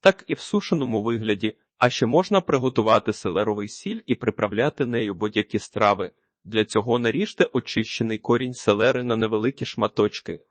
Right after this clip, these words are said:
висушіть в духовці або дегідраторі до хрусткого стану,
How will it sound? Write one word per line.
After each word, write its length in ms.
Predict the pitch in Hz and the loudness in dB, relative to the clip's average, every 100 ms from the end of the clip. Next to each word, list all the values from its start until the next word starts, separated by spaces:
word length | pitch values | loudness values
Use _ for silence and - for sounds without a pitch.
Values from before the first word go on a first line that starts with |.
| _ | _
висушіть 560 | 123 151 - 190 185 143 | -2 0 0 -4 -4 -4
в 80 | 110 | -4
духовці 600 | 110 - 123 - - - | -2 2 0 0 -6 2
або 260 | 117 123 | 2 4
дегідраторі 800 | 107 101 113 120 139 - 104 107 - | 0 0 0 4 2 2 -2 -2 -6
до 120 | 117 | -8
хрусткого 560 | - 110 - 107 104 | -6 -8 0 0 0
стану, 520 | 104 - 131 120 95 | -4 0 2 2 -2